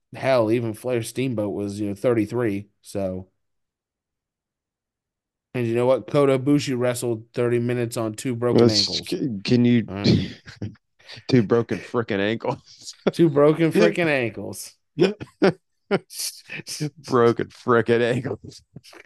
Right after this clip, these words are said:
Speaker 2: <laughs> Oh, boy.
Speaker 1: Uh, Kota, Kota Ibushi, the real one.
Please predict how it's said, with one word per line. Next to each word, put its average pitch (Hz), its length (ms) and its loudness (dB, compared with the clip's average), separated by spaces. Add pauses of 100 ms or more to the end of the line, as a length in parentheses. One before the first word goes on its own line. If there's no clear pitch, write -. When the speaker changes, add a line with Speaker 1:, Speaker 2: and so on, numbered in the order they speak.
(1120)
Speaker 2:
<laughs> 135 340 -6 (920)
Oh, 127 840 -2
boy. 82 360 -4 (1120)
Speaker 1:
Uh, 127 600 4 (100)
Kota, 131 600 -4
Kota 139 260 -2
Ibushi, 135 380 -4
the 113 100 -4
real 113 220 -2
one. 101 260 -8